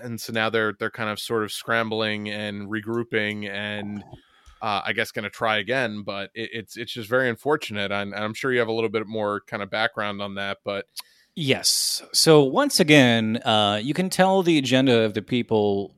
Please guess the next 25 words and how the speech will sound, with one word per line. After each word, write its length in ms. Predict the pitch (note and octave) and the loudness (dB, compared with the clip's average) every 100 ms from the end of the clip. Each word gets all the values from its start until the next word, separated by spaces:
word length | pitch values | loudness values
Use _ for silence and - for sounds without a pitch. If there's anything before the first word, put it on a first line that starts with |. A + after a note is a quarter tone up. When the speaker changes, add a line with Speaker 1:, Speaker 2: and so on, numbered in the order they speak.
| _ | _
Speaker 2:
who 160 | - B2+ | 2 4
are 80 | |
writing 240 | A2 A#2+ A#2 | 8 6 6
about 280 | G#2+ G#2 - | 4 2 2
this 360 | G2 F#2+ - - | 0 0 -2 -2
out 120 | A#2 | -2
of 60 | G2+ | 0
Washington, 880 | G2 G#2 G2+ G#2+ F#2 F#2+ F#2 F2+ F#2 - | 2 2 0 -4 -4 -4 -4 -4 -8 -8
um, 540 | G2+ F#2 F#2 F2+ - _ _ | -6 -4 -6 -8 -10 _ _
and 520 | G2+ G2 G2 F#2 F#2+ C3 | -2 0 0 -2 -4 -6
just, 220 | D3+ - | -8 0
just 280 | G#3 - - | 0 0 -4
the 80 | |
right 320 | B2 B2 B2+ C3+ | 4 6 6 2
in 140 | B2 | -4
general 500 | G#2+ A2+ G#2 G2+ F#2+ | 0 0 2 0 0
is 120 | F#2+ - | -2 -4
heralding 500 | A2 G#2 G2+ G2 F#2+ | -2 0 0 -4 -4
this 200 | G2 G#2 | -4 -4
as 140 | F2 | -6
a 40 | F#2 | -4
victory, 640 | F#2 - A2 F#2+ F2+ F2+ _ _ _ _ _ | -6 -6 -4 -2 -2 -4 _ _ _ _ _
uh, 180 | A2 G2 | 0 0
against 400 | A2 G#2 G2 - _ - | 2 0 -2 -4 _ -8
the 160 | G2 | -8